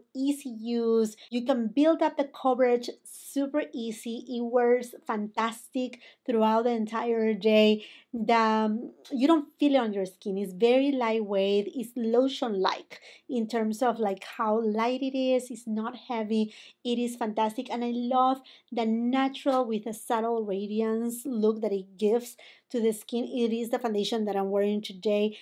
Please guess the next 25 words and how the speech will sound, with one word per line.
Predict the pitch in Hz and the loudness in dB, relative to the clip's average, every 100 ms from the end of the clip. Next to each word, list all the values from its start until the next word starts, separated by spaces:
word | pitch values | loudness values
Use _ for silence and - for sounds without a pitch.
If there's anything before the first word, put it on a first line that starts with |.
| - | -10
Now, | - - - 269 | -2 -2 -2 -4
going | 226 302 339 359 - | 4 4 6 2 -2
into | 254 233 240 240 233 233 - _ | -4 -4 -6 -2 0 0 -4 _
concealer, | 226 202 220 - 107 - - | -6 -4 -4 -2 -2 -2 -4
nothing | 247 294 359 330 | 0 2 2 2
really | 285 285 | 2 0
has | 233 220 - | -2 -4 -8
changed | - 226 233 262 | -6 -4 -2 -4
in | 277 226 | -4 0
the | 220 | 0
month | 214 214 214 - | 0 -2 -4 -4
of | 233 - | -4 -2
April. | 254 254 269 262 262 - - | -2 2 4 4 4 -4 -4
I | 262 277 | 2 4
have | 277 302 277 240 | 4 2 0 -2
been | 233 233 226 220 _ - | 0 0 0 -4 _ -4
going | 233 233 233 226 | 2 4 4 -2
for | 233 214 | 0 0
between | 214 214 - 233 220 214 - _ | 0 -4 -2 0 0 -2 -12 _
the | 220 226 254 | 0 0 0
Chanel | - 247 240 247 | -2 -2 0 0
Le | 254 | -2
Sublimage | 247 240 226 214 214 214 220 - - _ _ _ | -4 -6 -2 0 0 0 -2 -6 -16 _ _ _
Corrector | - 247 233 247 247 233 240 | 0 2 2 -4 -2 -2 -2
U. | 220 190 208 247 320 330 | -6 -4 0 2 2 0